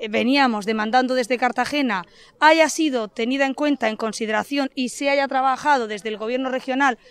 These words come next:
concretamente desde la Consejería, mm, de Universidades, para nosotros es, eh, una gran actuación.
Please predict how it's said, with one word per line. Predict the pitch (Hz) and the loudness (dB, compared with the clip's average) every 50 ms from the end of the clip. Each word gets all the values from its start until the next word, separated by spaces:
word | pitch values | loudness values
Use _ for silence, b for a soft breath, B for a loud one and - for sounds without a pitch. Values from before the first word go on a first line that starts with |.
| b b b _ | b b b _
concretamente | - 262 254 247 - 285 294 277 285 285 294 302 294 - - 240 | 0 2 2 2 2 2 4 4 4 4 4 2 2 0 -2 -4
desde | 233 254 254 233 214 233 208 190 - | -4 -4 -6 -6 -8 -10 -12 -12 -14
la | 240 220 220 214 | -14 -14 -14 -12
Consejería, | 220 220 - 226 220 - 226 220 254 277 262 220 196 175 b b b b b b | -14 -14 -14 -14 -14 -10 -8 -4 0 0 2 2 0 -2 b b b b b b
mm, | b 240 220 208 - - 240 226 220 220 220 220 220 214 | b -10 -10 -8 -6 -4 -4 -4 -4 -4 -6 -8 -8 -4
de | 202 220 | -2 -2
Universidades, | 220 220 220 233 254 240 - 294 294 277 277 277 277 285 294 311 b b b b b b b | -2 0 0 0 0 0 0 0 4 4 4 6 6 4 2 2 b b b b b b b
para | - 247 240 240 233 | 2 2 4 4 2
nosotros | 233 226 - - 254 247 - 269 277 285 277 - - - | 0 -4 -2 -2 -2 0 0 0 0 0 0 -2 -2 0
es, | 240 240 254 - - - | 2 2 2 0 0 0
eh, | 247 233 220 220 220 220 208 202 196 196 196 214 220 214 - | 2 2 2 0 0 -2 -4 -4 -6 -6 -8 -8 -10 -6 0
una | 254 254 254 254 233 | 4 4 6 6 6
gran | 233 254 240 233 | 4 4 2 2
actuación. | 226 208 - - 202 180 - - 170 160 165 | 0 -4 -6 -10 -14 -14 -14 -16 -18 -20 -20